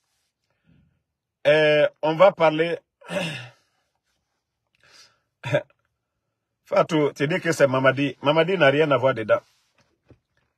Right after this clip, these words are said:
Si Charles était intelligent, c'est lui qui allait convaincre Mamadi. Les anciens dignitaires, là, il n'y a rien dans les dossiers. Peut-être que ça, ça allait calmer. Nous, nous aussi, on allait se calmer. Mais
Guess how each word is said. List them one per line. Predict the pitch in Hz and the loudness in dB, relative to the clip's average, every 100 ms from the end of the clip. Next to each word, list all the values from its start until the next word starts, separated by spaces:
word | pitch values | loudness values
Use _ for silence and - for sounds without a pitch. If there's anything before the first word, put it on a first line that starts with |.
| _ _ _ _ _ | _ _ _ _ _
Si | - 190 | -8 -2
Charles | - 196 | 4 4
était | 156 - | 4 -2
intelligent, | 135 139 135 143 | -2 -2 -2 0
c'est | 147 123 | 0 -4
lui | 151 | -4
qui | - | -2
allait | 127 139 | 0 0
convaincre | 117 113 123 | -4 -6 -8
Mamadi. | 120 110 107 120 - _ | -8 -6 -6 -8 -18 _
Les | 151 123 | -6 -2
anciens | 147 143 156 | -2 -2 -4
dignitaires, | 117 117 113 135 | -4 -12 -6 -2
là, | 113 | -2
il | |
n'y | 110 | 2
a | 147 | 2
rien | 139 147 | 2 -2
dans | 113 | -2
les | 98 | -4
dossiers. | 98 110 - _ _ _ _ _ _ _ _ _ | -12 -16 -18 _ _ _ _ _ _ _ _ _
Peut-être | - 165 185 | -4 2 2
que | - | 2
ça, | 147 185 | 0 2
ça | 185 143 | 4 2
allait | 147 | 2
calmer. | - 131 131 147 - _ _ _ _ _ - | 0 -2 -2 -6 -10 _ _ _ _ _ -8
Nous, | 160 240 226 _ - | -2 0 0 _ -6
nous | 196 202 | -2 0
aussi, | 165 - | -2 2
on | 196 151 | 4 6
allait | 143 170 | 4 2
se | - | -2
calmer. | - 131 135 - _ _ _ _ _ _ _ _ _ - | -2 -4 -4 -12 _ _ _ _ _ _ _ _ _ -2
Mais | 165 160 | 2 2